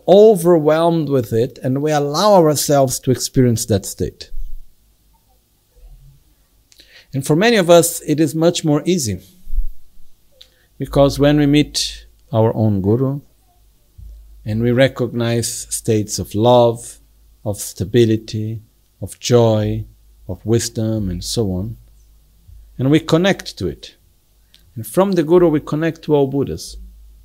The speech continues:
And then we allow ourselves just to be in the same nature. We allow ourselves to experience the mind of Guru Buddha. It's a bit difficult to put into words, but that's a very important and powerful part of the practice.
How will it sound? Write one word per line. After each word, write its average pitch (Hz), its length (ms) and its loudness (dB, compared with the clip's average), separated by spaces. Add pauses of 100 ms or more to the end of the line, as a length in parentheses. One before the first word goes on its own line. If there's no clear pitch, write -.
(880)
And 143 160 0
then 196 200 8
we 165 120 8
allow 180 400 6
ourselves 190 840 4
just - 380 -2
to 147 100 -4
be 147 340 2 (200)
in 127 160 -2
the 123 80 0
same 120 320 0
nature. - 480 -6 (360)
We 110 120 0
allow 147 380 4
ourselves 127 1040 0
to 113 100 -2
experience 117 680 0
the 110 80 -4
mind 107 380 -2
of 92 180 -8
Guru 90 160 -6
Buddha. 76 300 -14 (1600)
It's 120 100 -6
a 151 60 4
bit 147 160 2
difficult 151 500 2
to 127 80 0
put - 280 0
into 131 360 0
words, 120 440 0
but 107 200 -6
that's 151 240 0
a 151 60 -4
very 175 300 2
important 147 580 2
and 117 160 -4
powerful 113 400 2
part 95 300 -2
of 85 80 -6
the 87 80 -6
practice. - 680 -12